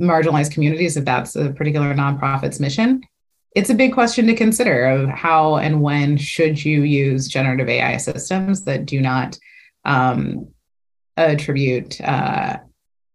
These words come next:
information, um, and don't sort of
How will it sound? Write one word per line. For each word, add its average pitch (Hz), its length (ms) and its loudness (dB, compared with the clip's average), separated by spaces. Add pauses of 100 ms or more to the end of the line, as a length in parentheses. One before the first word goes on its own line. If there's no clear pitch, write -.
(520)
information, 170 800 0 (100)
um, 135 380 0
and 139 240 0
don't 135 340 0
sort 131 200 -2
of 131 160 -2